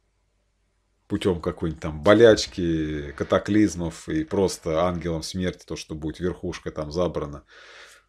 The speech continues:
голова змеюки будет отрублена, так скажем, сам бес будет связан на тысячу лет, да? И, и просто дети Божьи увидят своего Господа, увидят своего Учителя, увидят этого человека опять из плоти и крови,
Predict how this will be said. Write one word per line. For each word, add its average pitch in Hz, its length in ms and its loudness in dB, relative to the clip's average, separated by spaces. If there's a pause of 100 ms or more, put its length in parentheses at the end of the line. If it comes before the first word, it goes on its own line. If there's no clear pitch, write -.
(560)
голова 87 480 2
змеюки 87 500 -4
будет 76 300 -6 (540)
отрублена, 80 680 -2
так 78 160 -6
скажем, 76 360 -8
сам 78 240 -8
бес 104 260 4
будет 85 300 -4
связан 82 600 -4 (200)
на 78 180 -10
тысячу - 440 -8
лет, 76 320 -8
да? 107 240 -4 (1700)
И, - 60 -8 (140)
и 113 100 -2
просто 147 340 2
дети 139 480 8
Божьи 95 500 4
увидят 123 560 2
своего 92 480 0
Господа, 80 560 -6
увидят 120 460 0
своего 117 240 0
Учителя, 104 500 -2
увидят 104 420 0
этого 98 300 0
человека 101 960 2
опять 101 460 2
из 80 100 -8
плоти 117 480 0
и 107 60 2
крови, 107 640 0